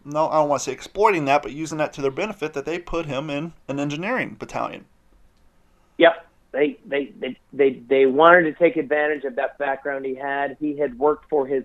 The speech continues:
Speaker 2: father's coal mining company, um, as well as, uh, some, gotten some jobs, you know, to learn demolitions and so forth that were after he left Princeton, you know,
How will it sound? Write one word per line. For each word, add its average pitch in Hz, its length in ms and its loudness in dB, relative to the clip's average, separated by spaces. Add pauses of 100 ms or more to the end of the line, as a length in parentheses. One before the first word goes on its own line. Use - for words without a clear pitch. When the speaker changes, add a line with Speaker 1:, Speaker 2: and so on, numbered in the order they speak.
(120)
Speaker 2:
father's 147 500 2
coal 170 300 2
mining 143 380 0
company, 139 560 -8 (500)
um, 127 380 0 (180)
as 151 220 8
well 151 500 8 (100)
as, 143 340 0 (360)
uh, 127 160 -12 (240)
some, - 300 -4 (120)
gotten 139 340 4
some 143 180 -2
jobs, 135 480 6
you 139 140 -6
know, 131 200 -2
to 135 180 -10
learn 135 360 -6
demolitions 135 640 -6
and 123 160 -8
so 139 100 -2
forth 131 280 0
that 127 180 0
were 117 220 0 (520)
after 135 400 4
he 131 80 6
left 127 300 0
Princeton, 131 540 -2
you 123 80 -4
know, 120 340 -2